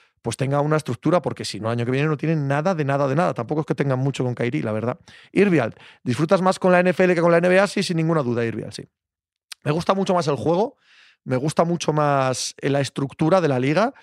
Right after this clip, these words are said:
y me gusta mucho más el debate alrededor de la liga en la N F L que en la N B A.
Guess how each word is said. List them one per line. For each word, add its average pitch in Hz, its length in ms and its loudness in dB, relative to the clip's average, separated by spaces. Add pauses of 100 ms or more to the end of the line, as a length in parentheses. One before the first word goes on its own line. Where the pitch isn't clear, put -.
(300)
y 160 120 0
me 143 80 2
gusta 156 260 -2
mucho 175 320 -2
más 165 460 -2
el 143 160 0
debate 147 280 0
alrededor 151 560 2
de 131 120 0
la 127 100 0
liga 175 340 0
en 131 120 -2
la 127 60 -2
N 131 100 -4
F 135 160 -4
L 143 120 -2
que 143 60 -8
en 131 60 0
la 127 80 -2
N 120 100 -2
B 107 120 -6
A. - 120 -16